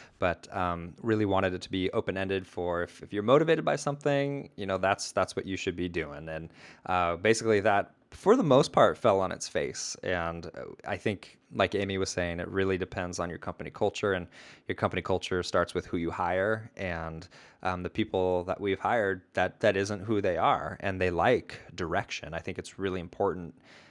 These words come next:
for our employees to have direction, and we still definitely have a leaning of,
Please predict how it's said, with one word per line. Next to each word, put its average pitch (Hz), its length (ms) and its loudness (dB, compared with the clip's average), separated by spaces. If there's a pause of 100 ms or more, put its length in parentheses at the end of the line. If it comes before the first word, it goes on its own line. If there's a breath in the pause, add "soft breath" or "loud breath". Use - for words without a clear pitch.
(120 loud breath)
for 104 120 4
our 98 60 6
employees 80 400 0
to 90 60 -4
have 87 180 -2
direction, 85 560 -2
and 85 260 -10
we 107 160 -2
still 117 600 4
definitely 98 580 -2
have 90 260 2
a 87 80 0
leaning 95 540 -2
of, 85 480 -2